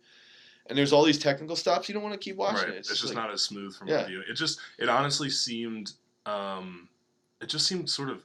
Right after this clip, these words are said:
Speaker 2: amateurish. Like,
Speaker 1: Yeah.
Speaker 2: it, it just seemed like it wasn't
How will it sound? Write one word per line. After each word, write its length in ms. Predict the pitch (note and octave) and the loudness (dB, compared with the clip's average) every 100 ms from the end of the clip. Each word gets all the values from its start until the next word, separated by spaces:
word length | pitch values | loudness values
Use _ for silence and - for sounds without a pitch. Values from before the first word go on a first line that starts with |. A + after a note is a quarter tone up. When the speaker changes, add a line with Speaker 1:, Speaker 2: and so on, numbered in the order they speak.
| - | -12
Speaker 2:
amateurish. 640 | G#2 A2+ - - - - | -10 -10 -12 -14 -16 -2
Like, 100 | C3 | 8
Speaker 1:
Yeah. 80 | B2 A2+ | 8 8
Speaker 2:
it, 80 | |
it 60 | B2+ | 2
just 300 | B2 C3+ - | -2 2 2
seemed 180 | C#3+ C3 | 2 -4
like 120 | C3 | -6
it 120 | A#2+ | -8
wasn't 520 | G2+ G#2+ A2 A2 A2 | -6 -4 -4 -6 -10